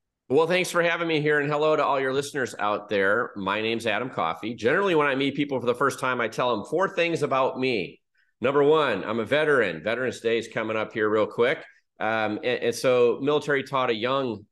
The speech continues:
version of me something about discipline, teamwork, leadership. Uh, engineer and a pilot. Engineering made me a meticulous planner. Um, as a pilot, we never take off without knowing where we're going. So actually being a pilot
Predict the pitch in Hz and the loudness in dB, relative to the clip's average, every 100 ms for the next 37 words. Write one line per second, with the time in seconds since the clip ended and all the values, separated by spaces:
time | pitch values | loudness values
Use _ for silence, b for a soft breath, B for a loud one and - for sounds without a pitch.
0 | _ 98 101 95 95 87 76 85 85 98 | _ -4 -2 -2 -2 -4 -4 -6 -4 -6
1 | b b - 113 117 98 98 95 95 107 | b b -8 -6 -4 -4 -2 -2 -2 -4
2 | 95 113 95 - 95 92 90 87 92 80 | -6 -6 -6 -6 -8 -6 -6 -6 -6 -8
3 | - 80 65 b b b - 98 - 131 | -8 -8 -8 b b b -4 -4 -2 -4
4 | 143 156 143 139 135 123 131 127 117 80 | -2 -2 0 0 -2 -2 -2 -2 -2 -4
5 | 60 - 107 107 117 117 127 120 110 110 | -6 -8 -6 -4 -4 0 0 0 -2 -2
6 | 113 107 101 127 117 113 107 101 - 117 | -2 -2 -4 -6 -6 -4 -4 -6 -8 -6
7 | 107 101 78 - b b - 95 95 87 | -4 -2 -6 -8 b b -10 -4 -4 -6
8 | 85 - 101 107 - 101 104 120 175 - | -10 -12 -6 -8 -6 -4 -2 0 -2 -4
9 | - 98 95 101 117 113 123 101 98 101 | -8 -8 -6 -4 -2 -2 -4 -4 -4 -2
10 | 135 107 101 104 80 101 110 110 98 98 | -2 -4 -6 -6 -4 -4 -4 -2 0 0
11 | 107 107 151 165 90 - - 95 92 - | 0 0 0 0 -2 -4 -4 -2 -2 -2
12 | 92 117 - 117 107 95 110 123 98 - | -4 -4 -6 -6 -4 -2 -2 -2 -4 -4
13 | 147 160 117 | -4 0 0